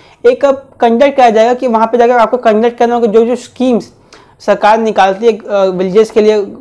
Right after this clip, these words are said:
वहाँ के लोगों के लिए, क्या वो schemes को अच्छे से वहाँ पे फॉलो किया जा रहा है कि नहीं किया जा रहा है,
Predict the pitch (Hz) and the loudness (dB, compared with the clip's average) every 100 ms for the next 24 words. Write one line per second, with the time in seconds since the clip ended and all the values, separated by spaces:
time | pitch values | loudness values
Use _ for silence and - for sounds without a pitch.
0 | 202 202 190 190 190 196 202 190 202 214 | -14 -8 -4 -2 -2 -2 0 2 2 2
1 | 208 220 - _ - 240 254 262 - 247 | -2 -4 -14 _ -2 2 2 0 -2 -4
2 | 254 254 240 247 247 226 226 247 214 220 | -2 0 -2 0 0 0 0 0 2 0
3 | 226 240 220 202 208 226 233 220 233 220 | 0 0 2 2 2 0 -2 -4 -2 0
4 | 214 220 214 | 0 0 -4